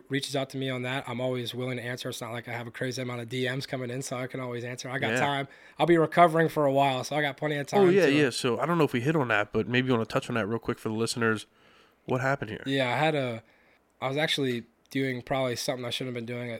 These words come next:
Speaker 1: ego lifting, uh, on, on the bench, and I felt a little bit of strain in my core, and I was like, "You know, that might be a hernia." So I was like, "Well, I'll go get checked out," and I got checked out, and it was a hernia.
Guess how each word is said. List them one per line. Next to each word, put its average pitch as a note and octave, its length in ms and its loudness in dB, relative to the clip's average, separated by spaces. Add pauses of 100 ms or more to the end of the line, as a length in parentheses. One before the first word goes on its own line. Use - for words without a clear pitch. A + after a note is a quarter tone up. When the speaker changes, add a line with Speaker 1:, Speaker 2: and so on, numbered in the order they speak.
Speaker 1:
ego C#3 280 0
lifting, B2 440 -6
uh, A#2 220 -10 (280)
on, B2 160 -4
on A#2+ 220 -4
the A#2 80 -4
bench, B2+ 500 -2 (100)
and B2+ 380 -2 (340)
I B2 60 -14
felt F3 220 2
a - 20 0
little D#3+ 160 6
bit C#3+ 120 0
of - 40 -4
strain D3 380 -2
in C3+ 80 -4
my B2 100 -8
core, D3 400 2
and B2+ 100 -4
I B2+ 60 -6
was B2+ 160 -6
like, A#2+ 100 -10
"You C#3 60 -8
know, C#3 220 -6 (880)
that D#3 140 -6
might F#3 120 2
be D#3+ 100 0
a B2+ 60 0
hernia." B2 380 -4
So C#3 140 -6
I C3 100 0
was B2+ 140 -4
like, A#2+ 140 -8
"Well, C#3 100 -4
I'll C#3+ 100 -2
go D3+ 140 2
get C#3+ 100 -2
checked - 260 -4
out," A#2+ 280 -6 (240)
and C3 240 -8
I C3 60 -6
got C#3 120 -4
checked C#3+ 220 -6
out, B2+ 140 -4
and A#2+ 80 -6
it C3 40 -6
was C#3+ 100 -4
a C3+ 60 -4
hernia. B2 400 -6